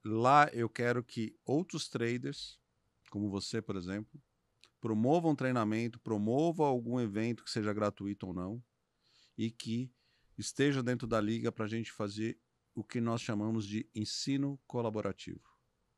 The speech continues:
E o que que é o ensino colaborativo? Quando o G G vai lá e reúne quinze pessoas pra poder tradar junto, e eu falar do meu operacional, na verdade eu quero escutar os quinze. E eu quero que os quinze falem com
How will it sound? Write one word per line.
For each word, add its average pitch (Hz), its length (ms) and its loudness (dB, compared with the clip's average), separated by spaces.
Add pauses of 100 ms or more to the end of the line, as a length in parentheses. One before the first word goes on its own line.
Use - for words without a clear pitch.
(420)
E 107 120 0
o 107 40 -2
que 156 140 -4
que - 100 -4
é 135 40 2
o 127 60 2
ensino 113 300 -2
colaborativo? 90 800 -6
Quando - 220 -4
o 262 40 -4
G 220 120 -2
G 123 160 0
vai 98 220 2
lá 92 200 2
e 90 240 -4
reúne 98 600 0
quinze 127 320 0
pessoas 101 720 -4 (560)
pra 95 160 -6
poder 90 420 -4
tradar 90 400 -2
junto, 101 420 -4 (560)
e 95 60 0
eu 104 80 2
falar 101 300 2
do 104 100 -2
meu 98 160 0
operacional, 92 840 -2 (460)
na 101 80 -2
verdade 110 320 2
eu 131 40 -2
quero 135 180 0
escutar 147 360 -2
os 170 140 -2
quinze. - 480 -12 (1300)
E 98 60 -2
eu 101 80 0
quero 147 200 0
que - 140 -2
os - 160 -2
quinze 151 460 -2
falem 127 600 4
com 104 280 -4